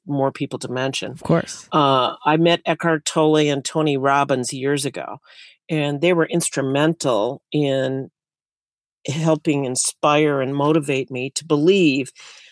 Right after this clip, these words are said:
Speaker 1: that anything could be possible. Of course, Presidio E D U in San Francisco, Small is Beautiful, another great book by Schumacher. And w-, one of the things that really catapulted me beyond, uh, Deke's workshop, which came later,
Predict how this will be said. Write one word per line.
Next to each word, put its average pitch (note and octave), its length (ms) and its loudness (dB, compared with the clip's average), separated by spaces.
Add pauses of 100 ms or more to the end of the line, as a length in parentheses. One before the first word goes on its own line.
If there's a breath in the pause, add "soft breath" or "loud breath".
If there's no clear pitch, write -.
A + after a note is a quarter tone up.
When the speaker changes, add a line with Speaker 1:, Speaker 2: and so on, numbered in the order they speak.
(120 loud breath)
Speaker 1:
that D#3 420 4 (680)
anything D#3+ 640 2
could D3 160 -6
be C#3 140 -4
possible. D#3 800 0 (380 loud breath)
Of E3+ 120 -4
course, F#3 260 2
Presidio E3 840 4
E E3+ 140 0
D D#3+ 80 0
U D#3 320 4
in D#3 80 0
San D3 240 -4
Francisco, D#3 640 -2
Small C#3+ 400 0
is C3+ 120 -4
Beautiful, D3 560 0
another C3+ 260 -2
great D3+ 280 -2
book D#3 180 -2
by C#3+ 100 0
Schumacher. D3+ 800 -4 (640 loud breath)
And F#3 260 4
w-, F3 300 -6
one G#3 240 2
of B3+ 80 0
the A3 80 -2
things F#3 340 -2
that - 140 -6
really E3 260 0
catapulted E3+ 840 -2
me C3 220 -4
beyond, D3+ 640 -2 (120)
uh, C3 260 -4
Deke's C#3+ 340 -4
workshop, B2 500 0 (200)
which - 180 -6
came C3 220 -2
later, B2+ 340 0